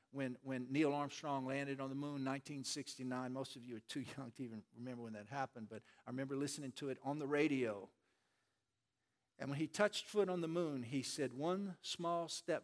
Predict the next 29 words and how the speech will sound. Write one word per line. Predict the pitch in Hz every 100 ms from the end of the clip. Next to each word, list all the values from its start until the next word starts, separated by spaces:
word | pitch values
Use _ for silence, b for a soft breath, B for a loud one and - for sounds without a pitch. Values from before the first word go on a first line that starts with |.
| -
for | 160
man | 151 131 104 98 95 _ _ _ _
and | 104 113
one | 127 139 139 107
giant | 113 131 139 135 - -
leap | 120 135 120 - - _
for | - 113
mankind." | 110 113 113 110 - 117 98 101 _ _ _ _ _ _ _ _ -
If | 156 220
you | 262
try | 262 202 208 208
these | 180 175 -
things | 175 160 151
in | 160 151
your | 143
relationship | 135 131 135 143 - 120 - - 117 -
with | 131 -
your | 120
spouse, | - - 135 123 110 -
in | 123
your | 139 139
marriage, | 123 123 117 110 107
you | 165
will | 196 180
be | 151 143
taking | - 156 151 139 131
one | 175 269 320
small | - - 208 214 214
step | - - 185 127